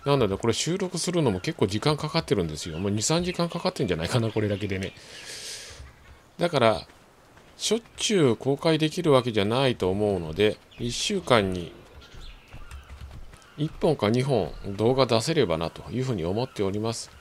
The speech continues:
またちまちまとプレイ進めてね、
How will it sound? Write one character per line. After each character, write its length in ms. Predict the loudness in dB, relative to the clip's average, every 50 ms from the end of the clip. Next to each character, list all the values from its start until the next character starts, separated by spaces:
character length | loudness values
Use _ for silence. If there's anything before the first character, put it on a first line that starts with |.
| -16 -10
ま 100 | -10 -6
た 120 | -6 -6 -6
ち 140 | -2 -2
ま 160 | 0 0 0 0
ち 260 | 0 -4 -4 -2 -2
ま 140 | -2 -2 -2
と 240 | -2 -2 -4 -4 -6 -12 -20 -20 -20 -14 -8
プ 100 | -2 0
レ 160 | 2 2 2
イ 60 | 2
進 340 | 0 -4 -4 -4 -2 -2 0
め 100 | 0 0
て 140 | 0 0 0
ね、 200 | 0 0 -2